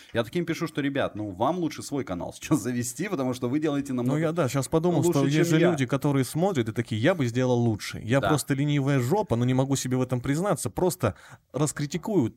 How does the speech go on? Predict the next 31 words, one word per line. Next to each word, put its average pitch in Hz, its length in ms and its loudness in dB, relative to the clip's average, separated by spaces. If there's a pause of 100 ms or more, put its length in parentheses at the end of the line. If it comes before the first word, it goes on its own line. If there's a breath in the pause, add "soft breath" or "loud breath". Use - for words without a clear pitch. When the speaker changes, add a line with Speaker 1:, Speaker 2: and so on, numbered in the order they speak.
Speaker 2:
человека, 156 340 0
который 117 400 0 (200)
однажды 117 420 0
поднял 180 360 0
жопу 107 260 0
и 107 40 0
стал 123 260 -2
делать. 92 340 -4
Speaker 1:
Да, 131 240 2
вот 170 200 0
в - 60 -18
том-то 190 260 -2
и 185 80 2
дело, 156 300 0
что 120 300 0
с - 80 -10
фразы, 127 680 0
э, 113 420 0
"Я 131 220 0
сделаю 123 380 -2
лучше" 156 460 -4
у 120 100 -6
меня 135 360 -2
где-то 110 600 -4
вот 101 340 -10
десять 113 480 -8
лет 117 120 -8
назад 131 280 -4
и 135 40 -4
не 113 100 -2
получалось. 110 720 -2